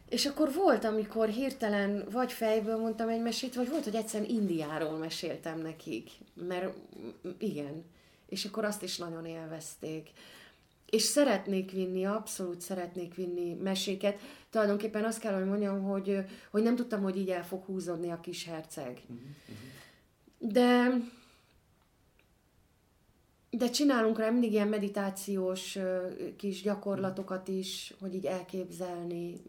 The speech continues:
Speaker 1: meg, ö, az egész szituációt beleélni.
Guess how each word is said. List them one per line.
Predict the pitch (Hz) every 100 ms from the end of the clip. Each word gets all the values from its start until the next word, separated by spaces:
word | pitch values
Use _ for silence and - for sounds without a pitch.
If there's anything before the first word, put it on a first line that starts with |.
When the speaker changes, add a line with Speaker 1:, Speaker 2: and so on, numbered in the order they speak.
| 175
Speaker 1:
meg, | 165 165
ö, | 175 170 170 170 - - - -
az | 170
egész | 180 180
szituációt | - 190 185 175 170 170 175 165 165 165 165 -
beleélni. | 170 170 160 165 165 165 165 -